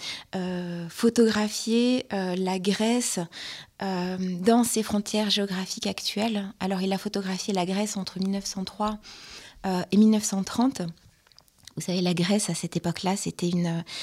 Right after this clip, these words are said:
c'était pas encore un État aux frontières géographiques stabilisées. Et, euh, Fred Boissonnas était le premier à photographier, euh, euh, la Grèce dans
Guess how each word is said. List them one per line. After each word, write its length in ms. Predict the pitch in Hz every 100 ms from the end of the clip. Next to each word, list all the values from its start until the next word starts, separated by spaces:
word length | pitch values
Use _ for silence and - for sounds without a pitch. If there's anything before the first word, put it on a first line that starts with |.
| - -
c'était 200 | - -
pas 100 | 202
encore 300 | 202 208 202
un 140 | 185
État 420 | 202 214 - 208 208
aux 60 |
frontières 500 | 185 - 185 190 208
géographiques 540 | 202 185 185 185 208 -
stabilisées. 720 | - 190 190 190 185 208 262 - - - - - - - -
Et, 300 | 208 226 220
euh, 160 | 196 196
Fred 280 | - 233
Boissonnas 520 | 208 208 196 196 220 240
était 260 | 226 226
le 100 | 226
premier 560 | - - 214 208 226 277
à 100 | -
photographier, 1000 | 185 208 208 190 175 175 - 214 240 - -
euh, 20 | 175 175 175 170 -
euh, 140 | 123 170 -
la 180 | 165 170
Grèce 480 | 175 190 220 - -
dans 220 | 185 180